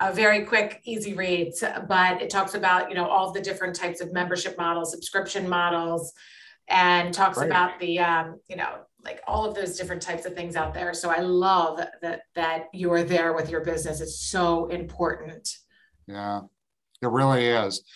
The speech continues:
Speaker 2: I think what it is too, and I mentioned investing in our people. I want to just touch on that one more time for the listeners, because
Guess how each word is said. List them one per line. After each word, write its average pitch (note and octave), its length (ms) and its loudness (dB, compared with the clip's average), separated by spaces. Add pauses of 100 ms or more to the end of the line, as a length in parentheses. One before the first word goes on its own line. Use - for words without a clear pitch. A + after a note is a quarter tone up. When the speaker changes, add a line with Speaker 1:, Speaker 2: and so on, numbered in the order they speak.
(300)
Speaker 2:
I D3 120 8
think D#3 140 8
what D3 160 6
it C3+ 80 4
is A#2+ 140 -2
too, C#3 240 0
and B2 100 2
I B2 60 2
mentioned C3+ 400 0
investing A#2+ 480 -2
in B2+ 60 0
our A2 200 0
people. A#2 560 0 (340)
I C3+ 100 6
want D3 260 8
to B2+ 60 0
just B2 280 -6
touch C#3+ 260 2
on B2+ 140 0
that A#2 180 0
one B2+ 200 2
more A#2 200 2
time B2 340 0
for A#2+ 120 -4
the A2+ 80 -4
listeners, A#2 540 -2
because A2+ 580 -4